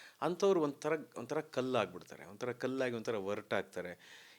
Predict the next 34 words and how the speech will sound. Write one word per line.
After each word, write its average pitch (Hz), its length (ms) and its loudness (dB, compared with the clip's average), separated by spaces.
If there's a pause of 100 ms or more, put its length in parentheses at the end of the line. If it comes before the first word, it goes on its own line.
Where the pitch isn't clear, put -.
(100)
ಈಗ 131 360 2
ನೋಡ್ದವ್ರಿಗೆ 160 760 6
ಯಾರಿಗೂ 147 300 6
ಅವ್ನು 143 160 4
ಕಂಡ್ರೆ 131 200 2
ಇಷ್ಟ - 160 0
ಆಗಲ್ಲ, 107 240 4
"ಏನು 139 240 -2
ಒಂದ್ 151 100 -6
ಸ್ವಲ್ಪ 117 180 -2
ಆ 110 120 2
ಥರ 123 140 -2
ಇದ್ದಾನೆ, 110 200 4
ಅವ್ನು 92 140 -4
ಸರಿ 139 180 2
ಇಲ್ಲ" 127 140 2
ಅಂತ 110 160 -2
ಹೇಳ್ತಾರೆ. - 720 -10
ಆದ್ರೆ 139 180 6
ನೀವು 143 140 8
ಅವನ್ನ 165 200 6
ಕೇಳಿದ್ರೆ 156 380 6
ಅವ್ನು 156 220 4
ಎಲ್ರಿಗೂ 151 280 6
ಹೋಯ್ತಾನೆ, 123 280 6
"ಈ 123 40 0
ನನ್ 127 160 0
ಮಕ್ಳ 131 160 4
ನೀವು 131 180 6
ಯಾರೂ 143 180 8
ಸರಿ 117 200 2
ಇಲ್ಲ" 101 140 0
ಅಂತಾನು 90 300 -6
ಅವನು. 82 220 -16